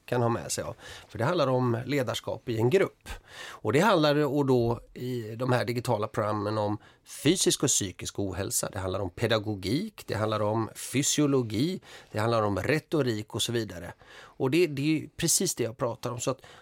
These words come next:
om du är intresserad och har lyssnat på de här första tio minuterna med de olika experterna som vi har, så kanske du blir intresserad av nästa moment. Det sk-, ett konkret exempel som John Steinberg inleder med i sitt första program är att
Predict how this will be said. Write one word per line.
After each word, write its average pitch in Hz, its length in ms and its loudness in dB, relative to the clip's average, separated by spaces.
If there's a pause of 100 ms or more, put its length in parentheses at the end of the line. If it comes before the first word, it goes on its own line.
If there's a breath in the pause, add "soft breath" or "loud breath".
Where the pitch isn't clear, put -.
(160 loud breath)
om 135 160 4
du 127 100 4
är 131 140 2
intresserad 131 600 2
och 104 60 0
har 156 360 2
lyssnat 131 400 -2
på 123 60 0
de 110 80 2
här 110 60 2
första 110 320 -4
tio 113 300 0
minuterna 110 420 0
med 110 160 4
de 104 300 0
olika 98 320 -4
experterna - 600 -6
som 101 160 -2
vi 101 160 -4
har, 113 360 -2 (340 loud breath)
så - 120 -18
kanske 135 240 -2
du 147 40 -2
blir 135 120 2
intresserad 113 640 0
av 117 280 -2
nästa 135 380 0 (120)
moment. 127 520 -2
Det 127 60 -4
sk-, - 200 -2
ett - 160 -4
konkret 170 540 2
exempel 120 540 0
som 120 160 4
John 117 180 4
Steinberg 139 520 2
inleder 110 320 0
med 104 160 -2
i 104 40 -2
sitt - 180 -2
första - 300 -4
program 120 380 2
är 90 160 0
att 92 200 -4